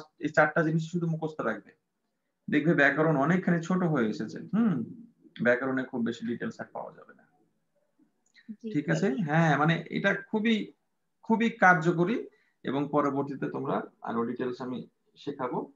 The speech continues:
Speaker 1: হুম, তবে next class থেকে verb, উম, verb পড়াবো। আর আমি তোমাদের গ্রুপে কিছু বইয়ের নাম লিখে দেবো, হ্যাঁ?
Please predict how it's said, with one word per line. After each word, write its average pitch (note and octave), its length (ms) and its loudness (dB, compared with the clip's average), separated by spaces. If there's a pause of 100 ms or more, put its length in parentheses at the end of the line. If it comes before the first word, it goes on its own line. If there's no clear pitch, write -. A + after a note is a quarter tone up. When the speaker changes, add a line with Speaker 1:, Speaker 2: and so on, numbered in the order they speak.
(180)
Speaker 1:
হুম, F#3+ 220 -6 (840)
তবে D3+ 220 0
next D3 320 -4
class D3+ 240 0
থেকে G3 180 -6 (120)
verb, B2+ 240 0 (380)
উম, A2+ 220 0 (100)
verb A#2 240 -4
পড়াবো। A2 280 -4 (480)
আর A#2+ 60 0
আমি C3 180 2
তোমাদের D3 360 0
গ্রুপে D3 320 0
কিছু D#3 280 -4 (380)
বইয়ের C#3 260 2
নাম D3 180 -2
লিখে C3+ 300 -2
দেবো, G2+ 180 -4
হ্যাঁ? D#3 300 0